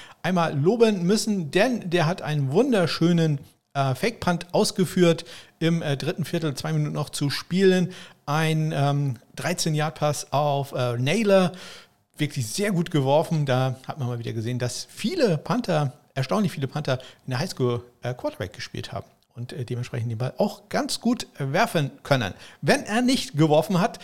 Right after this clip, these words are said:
hat er dreimal gepuntet für einen zweiundvierzig Yard Schnitt. Ähm, zwei dieser Punts hat er in die zehn gebracht, einen davon auch in die eins. Und interessant sein E P A, also, ähm, ja, quasi die Punkte, die bei ihm hinzugekommen sind, jedes Mal, wenn er gepuntet hat,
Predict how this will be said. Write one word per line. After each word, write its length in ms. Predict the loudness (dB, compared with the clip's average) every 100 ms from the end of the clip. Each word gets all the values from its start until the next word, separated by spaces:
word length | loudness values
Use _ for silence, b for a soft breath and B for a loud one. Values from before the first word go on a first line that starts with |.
| B -6
hat 280 | -6 -6 0
er 320 | 2 2 -2
dreimal 300 | -2 0 0
gepuntet 520 | 0 -2 0 -2 -2 -8
für 420 | -2 2 2 2
einen 360 | 0 2 0 -2 B -20 _
zweiundvierzig 760 | -4 -2 -2 -4 -4 -2 -4 -6
Yard 380 | -4 -2 -4 -8
Schnitt. 420 | -8 -2 -2 -2 B B B B 0
Ähm, 360 | 2 2 2
zwei 260 | 0 0 0
dieser 240 | 2 0
Punts 460 | 0 -2 -4 -4 -6
hat 140 | -4
er 120 | -4 -4
in 180 | -4
die 160 | -4 -6
zehn 220 | -4 -4
gebracht, 320 | -4 -6 -8
einen 160 | -6 -4
davon 380 | -4 -4 -6 -6 -4
auch 260 | -4 -6 -4
in 280 | 0 0 0 _ -10
die 200 | -10 -10 _
eins. 300 | -2 -2 0
Und 200 | 0 0
interessant 460 | -4 -4 0 0 2
sein 180 | -2 0
E 80 | -2
P 460 | 0 2 4 4 4
A, 20 |
also, 300 | 4 4 2 B B B -2
ähm, 360 | 2 2 0 -2
ja, 160 | -2 -2 -6
quasi 460 | -2 0 2 -2 -6 -2
die 160 | -2
Punkte, 540 | 2 2 2 2 0 0
die 180 | 0
bei 140 | 2 4
ihm 140 | 4
hinzugekommen 600 | 2 2 2 2 2 -2
sind, 180 | 0 0
jedes 220 | 0 0
Mal, 160 | 0 2
wenn 80 | 0
er 100 | 0
gepuntet 400 | 0 0 0 0
hat, 200 | 0